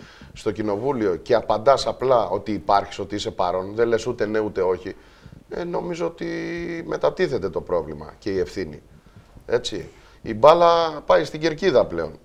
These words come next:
δεν είναι στο χορτάρι. Επίσης, τώρα αυτό το αστείο, το άλλο αστείο, κάθε ένας που βγαίνει και λέει, «Ναι, μένα,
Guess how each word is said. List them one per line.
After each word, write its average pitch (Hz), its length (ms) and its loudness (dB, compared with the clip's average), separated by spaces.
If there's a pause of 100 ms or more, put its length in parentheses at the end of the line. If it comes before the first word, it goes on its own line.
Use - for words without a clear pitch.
δεν 127 160 -2
είναι 131 80 -4
στο 110 140 -6
χορτάρι. 98 520 0 (520)
Επίσης, 165 640 -2
τώρα 175 200 2
αυτό 156 200 -2
το 160 120 6
αστείο, 156 440 0 (420)
το 131 120 8
άλλο 147 200 8
αστείο, 147 380 -4 (540)
κάθε 143 300 8
ένας 135 220 2
που 113 120 -6
βγαίνει 127 300 0
και 117 140 0
λέει, 131 200 4
«Ναι, 131 160 0
μένα, 127 340 2